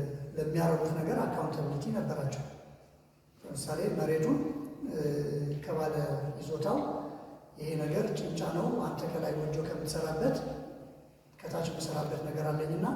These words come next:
ሪሎኬት ላደርግህ ነው» ብሎ አስፈቅዶ፣ እ፣ በመልካም ነገር መደረጉ ጥሩ ነው።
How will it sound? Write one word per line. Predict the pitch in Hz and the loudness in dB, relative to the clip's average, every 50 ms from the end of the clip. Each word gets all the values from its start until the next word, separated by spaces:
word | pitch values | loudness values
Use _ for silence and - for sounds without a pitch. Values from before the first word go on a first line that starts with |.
| - - - - - - - - - - - | -2 -4 -6 -8 -10 -12 -14 -14 -16 -14 -8
ሪሎኬት | - 151 151 151 160 151 156 156 143 | -4 -4 0 0 0 0 2 0 0
ላደርግህ | 147 147 143 139 143 147 147 147 | 0 0 2 2 0 0 0 0
ነው» | 147 147 143 | 0 0 2
ብሎ | 139 147 196 - - | 2 4 4 4 4
አስፈቅዶ፣ | - - - - - - - - - - - - - - - - - - - - - - - - - | 4 2 0 0 0 0 0 0 -2 0 0 0 0 0 -2 -4 -6 -8 -10 -12 -14 -16 -18 -16 -10
እ፣ | - 165 156 147 | -6 -4 -2 0
በመልካም | 151 156 151 156 151 151 151 147 147 143 | 0 2 4 4 2 4 2 0 0 2
ነገር | 143 143 143 147 147 - | 2 2 2 0 0 0
መደረጉ | - 147 147 139 143 143 143 147 - - - | -2 -2 0 2 2 2 4 4 4 4 2
ጥሩ | - - 156 147 | 2 2 2 4
ነው። | 147 151 147 | 4 4 4